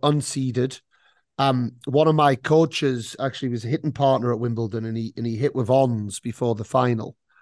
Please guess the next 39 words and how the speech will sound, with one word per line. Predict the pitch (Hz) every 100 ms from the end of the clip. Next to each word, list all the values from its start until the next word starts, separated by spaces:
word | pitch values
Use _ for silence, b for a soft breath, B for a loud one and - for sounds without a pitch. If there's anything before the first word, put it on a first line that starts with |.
| b b _ _ -
And | 131 123 113 98 - - _ _
he | 120 135
actually | 127 -
said | 110 127 120
today | 123 123
he | 120
thinks | 127 117 -
it |
was | 110 104
a |
big | 98 120 101
mistake | 107 - 147 147 127 - -
because | 120 127 120
she | 120
hit | 107 127
on | 113
centre | - 127 113 117
court, | - 131 110 - - b b b b b _ -
and | 120 110 98
she | -
was | 113 110 -
unbelievably | 165 151 135 127 123 123 113 110
stressed | - - 143 123 - -
walking | 117 117 131 117
on | 110 107 101
to | 113
centre | - 113 107
court. | - 131 127 127
And, | 113 B B B B B _ _ _ _ _
uh, | 135 - 104
she | -
was | 127
actually | 139 131 143
wearing | 117 131 123 120
all | 113 113
black. | - 120 156 - - -
She'd, | - 127
she'd, | - - - 123 113
like, | 120 117